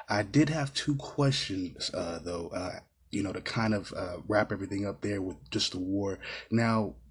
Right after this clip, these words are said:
my first main question was, was it right, in my opinion, for the U S, uh, to even go to war, uh, with Mexico?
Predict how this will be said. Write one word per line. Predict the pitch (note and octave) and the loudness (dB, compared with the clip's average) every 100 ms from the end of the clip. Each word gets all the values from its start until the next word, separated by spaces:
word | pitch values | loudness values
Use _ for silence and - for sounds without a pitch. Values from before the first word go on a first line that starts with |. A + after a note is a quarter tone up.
| _ - | _ -6
my | A2+ A2+ | -2 -2
first | - D#3 D3 | 0 0 4
main | C3+ C3 | 6 6
question | A#2 - A#2+ - A2 G#2 | 4 0 0 2 0 2
was, | G#2+ G#2 G2+ - _ - | 0 0 0 -2 _ -2
was | G2 A#2 | 2 2
it | A2 | 0
right, | E2+ G2+ A2+ A#2 - - - | -4 -2 -2 -2 -8 -20 -6
in | G2 | -4
my | G2 A2+ | 0 0
opinion, | A2 - G#2 G2+ | 0 -2 -4 -4
for | - F#2+ | -4 -6
the | F#2 | -4
U | G2+ G2+ G2 | 0 0 0
S, | G2 - - - - - | 2 0 -2 -12 -10 -6
uh, | F2+ F2 - | -4 -4 -2
to | - | 0
even | G2 G#2+ G#2 | 4 4 4
go | G#2 | 2
to | G2+ | 0
war, | G2 A2+ D3 G#2 - - - - - | 0 4 6 4 2 -10 -14 -12 -2
uh, | F#2+ F#2+ F2+ F2 | 0 2 -2 -4
with | G2 - | -4 -2
Mexico? | G2 F#2+ - - - - | -2 0 0 0 -6 -10